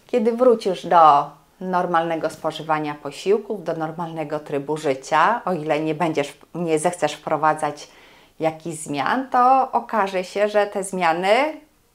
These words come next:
robią się gdzieś za Twoimi plecami. Ponieważ po takim poście kilkudniowym może okazać się, że nie masz takiej ochoty już na jakieś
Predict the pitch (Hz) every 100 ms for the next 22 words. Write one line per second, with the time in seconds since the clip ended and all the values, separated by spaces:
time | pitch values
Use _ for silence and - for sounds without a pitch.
0 | _ _ _ - 185 208 208 240 226 -
1 | 185 196 190 175 190 190 170 - 170 185
2 | 196 202 208 294 254 170 139 - - -
3 | - _ - 220 214 214 214 196 208 -
4 | 202 190 - 208 185 - 160 170 175 175
5 | 160 147 147 240 277 285 294 285 269 262
6 | 247 - 247 226 226 214 269 311 208 214
7 | 208 202 180 - 196 196 196 175 175 -
8 | 170 160 160 160 160 160 160 -